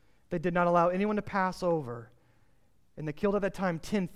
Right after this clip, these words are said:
thousand of the Moabites, all strong, able-bodied men, not a man escaped. Ehud was able to lead Israel into victory because he had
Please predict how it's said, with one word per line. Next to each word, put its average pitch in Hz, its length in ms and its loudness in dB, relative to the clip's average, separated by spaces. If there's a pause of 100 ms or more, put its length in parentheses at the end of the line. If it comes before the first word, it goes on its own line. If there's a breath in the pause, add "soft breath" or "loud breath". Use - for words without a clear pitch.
(120)
thousand 254 640 4
of 202 220 2
the 190 100 2
Moabites, 180 760 2
all 208 260 2
strong, 185 500 -2
able-bodied 190 680 0
men, 175 300 -2
not 165 180 -2
a 156 80 -4
man 175 380 -4
escaped. 143 460 -8 (1800 soft breath)
Ehud 262 440 4
was 185 200 2 (140)
able 233 460 0
to - 160 -2
lead 190 340 0
Israel 185 380 0
into 185 320 -4
victory 170 460 -4
because 165 380 -2
he 170 60 -4
had 156 100 -2